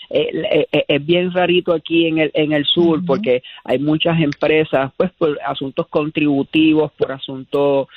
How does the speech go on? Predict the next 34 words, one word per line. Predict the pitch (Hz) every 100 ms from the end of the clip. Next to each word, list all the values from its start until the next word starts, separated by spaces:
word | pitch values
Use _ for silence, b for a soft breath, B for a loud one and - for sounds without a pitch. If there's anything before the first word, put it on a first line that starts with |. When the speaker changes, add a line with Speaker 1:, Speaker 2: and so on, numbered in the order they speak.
| B
Speaker 1:
eh, | - 135 127 123 123
del | 127 123
pago | - 135 139 143
de | 143
los | 147
empleados, | 156 151 135 127 143 147 143 143
por, | - 143
por | 139 139
diversas | 131 139 147 165 190
razones, | 185 - 180 175 151
hay | 143
muchas | 139 143 156
compañías, | - 151 160 147 156 156 147
empresas | 147 - 156 151 147 131 - B B -
que | - 143
a | 139
pesar | 147 143 139
de | 175
que | 180
la | 180
mayoría | 170 170 165 160 175
del | 170 165
intercambio | 160 156 - 160 156 156
lo | 147
hacen | 147 160 156
aquí | 147 160
en | 160
Estados | 156 165 156 151
Unidos, | 160 165 185 165 143 - B B -
<clears throat> | 196 208 160 -
el, | 143 139 135
la | 147 143
manufactura | 139 139 135 147 135 _ 190 202 156 139 151 -
sí | 170